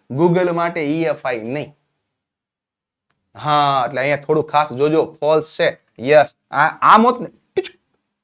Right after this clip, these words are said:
તો સાચું થઈ જાય. એટલે થોડુંક સમજીને કામ કરજો. યસ, પરફેક્ટ. ચલો, તો મસ્ત તમે બધા આન્સર આપ્યા, સોલિડ આન્સર હતા. હવે ખાસ પચાસ માંથી સ્કોર તમારો શું થયો, ખાસ વીડિયો પૂરો થયા પછી કમેન્ટ સેક્શનમાં જણાવવાનો.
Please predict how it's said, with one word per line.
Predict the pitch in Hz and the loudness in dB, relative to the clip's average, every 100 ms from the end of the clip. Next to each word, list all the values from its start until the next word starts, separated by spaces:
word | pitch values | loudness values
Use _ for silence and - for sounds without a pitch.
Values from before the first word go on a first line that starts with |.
| - | -12
તો | 165 | -6
સાચું | 165 175 175 | -4 -4 -6
થઈ | 180 | -6
જાય. | 151 98 _ _ _ _ _ _ - | -8 -10 _ _ _ _ _ _ -8
એટલે | 135 | -6
થોડુંક | 143 160 196 - | -4 2 2 2
સમજીને | - 180 202 220 190 | 0 2 4 4 2
કામ | - 147 131 | 0 -2 -2
કરજો. | 127 123 110 | -4 -4 -6
યસ, | 104 131 147 131 113 104 - | -6 0 4 4 2 0 4
પરફેક્ટ. | 156 147 - 127 - _ - | 4 4 0 -6 -8 _ 0
ચલો, | 180 147 | 2 2
તો | - | 2
મસ્ત | 131 208 - | 2 0 2
તમે | 202 | 0
બધા | 190 196 | 2 4
આન્સર | 190 190 196 | 4 2 2
આપ્યા, | 190 190 196 196 _ - | 2 4 4 2 _ -8
સોલિડ | - 185 190 | 2 4 6
આન્સર | 185 180 185 | 4 2 0
હતા. | 180 185 190 - _ | 4 4 4 0 _
હવે | 123 165 196 | 2 4 4
ખાસ | 190 - 180 185 135 - _ _ - | 0 2 6 8 6 -4 _ _ 0
પચાસ | 180 180 214 202 180 | 0 4 4 4 0
માંથી | 185 190 | -2 -2
સ્કોર | - - 196 214 | -4 -2 2 2
તમારો | 196 185 180 | 2 2 2
શું | 180 175 | 0 0
થયો, | 180 | 0
ખાસ | 170 170 175 - | 0 0 0 -2
વીડિયો | 147 175 | -2 -2
પૂરો | 180 170 | -2 -4
થયા | 165 160 | -4 -4
પછી | 160 160 | -4 -4
કમેન્ટ | 160 156 | -4 -6
સેક્શનમાં | 151 151 147 | -6 -4 -2
જણાવવાનો. | 127 170 175 175 180 175 | 0 2 4 2 0 -2